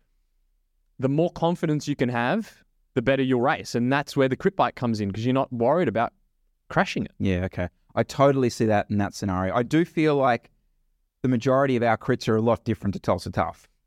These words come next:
Speaker 1: Yeah.
Speaker 2: Like, we're talking sort of twenty guys max, whereas uh, uh, we, we talk about the differences in this sport across the regions and all that sort of stuff. The crits in the U S, to me, almost like a different sport to what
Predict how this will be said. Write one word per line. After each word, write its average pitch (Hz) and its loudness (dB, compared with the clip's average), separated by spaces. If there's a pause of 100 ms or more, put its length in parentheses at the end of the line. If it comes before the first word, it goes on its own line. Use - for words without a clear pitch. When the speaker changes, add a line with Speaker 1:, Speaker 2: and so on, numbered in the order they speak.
(140)
Speaker 1:
Yeah. 107 4
Speaker 2:
Like, 104 0
we're 123 2
talking 113 0
sort 104 -2
of 98 -8
twenty 107 2
guys 98 2
max, 107 -2
whereas 101 2 (1200)
uh, 139 2
uh, 127 4
we, 147 0
we 160 0
talk 202 0
about 143 2
the 117 -4
differences 117 0
in 107 0
this 107 -2
sport 113 0
across - -4
the 107 0
regions 101 0
and 104 0
all 98 0
that 101 -2
sort 104 -2
of 104 -6
stuff. - -4
The - -2
crits - 0
in 240 0
the 220 2
U 120 4
S, 107 -2
to - -2
me, 110 2
almost 110 2
like 95 -2
a 107 -2
different 92 -6
sport - -6 (140)
to 104 -2
what 95 0